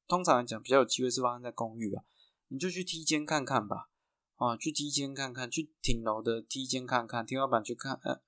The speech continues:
去看看顶楼的天花板会不会有那种，也，也有那种疑虑啊。哦，所以其实除了这个你有兴趣的房子以外，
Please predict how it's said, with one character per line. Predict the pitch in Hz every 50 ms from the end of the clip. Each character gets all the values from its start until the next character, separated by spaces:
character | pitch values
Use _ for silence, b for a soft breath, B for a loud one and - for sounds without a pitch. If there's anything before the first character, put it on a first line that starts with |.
| _
去 | - - 165 151
看 | - 170 160
看 | 147 160 160 147 135
顶 | 117 - 113 113
楼 | 107 107 107 110
的 | 117 117
天 | - 143 135
花 | 135 131 131
板 | 131 - - - -
会 | 127 135 131
不 | 131 131
会 | 123 123
有 | 117 110 107 107 - - _
那 | - 131 127
种， | 117 - 117 - - - _ _ _ _ _ _ _ _ _ _
也， | - - 120 110
也 | 107 113 117 120
有 | 120 117
那 | 123 131
种 | 120 107
疑 | 107 104 101 104
虑 | 107 117 120 110 101 107
啊。 | - - - _ _ _ _ _ _ _ _ _ _ _
哦， | - 131 131
所 | - - 175
以 | 175 156
其 | 131 - - 143
实 | 135 135 139 139 139 - - _ _ _
除 | - - - 131 135 139
了 | 143 139 131 127 127 123 120 120 120 120 120 120 117 -
这 | - 139
个 | 127 131 123 117
你 | 117 117 113 113
有 | 117 117 117
兴 | 110 - 143 143
趣 | 131 143
的 | 135
房 | 120 123 117 117 117
子 | - - 113
以 | 104 - 110 107 110
外， | 113 120 117 110 107